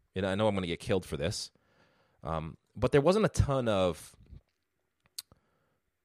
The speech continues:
new items that I saw at the Pizza Expo.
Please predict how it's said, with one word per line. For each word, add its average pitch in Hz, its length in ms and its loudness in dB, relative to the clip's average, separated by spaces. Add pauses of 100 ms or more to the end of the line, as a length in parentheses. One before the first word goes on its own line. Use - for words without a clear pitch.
(260)
new 135 300 6
items 92 580 4
that 92 80 2
I 90 60 4
saw 92 280 4
at 82 80 2
the - 60 -14
Pizza - 280 -6
Expo. - 360 -10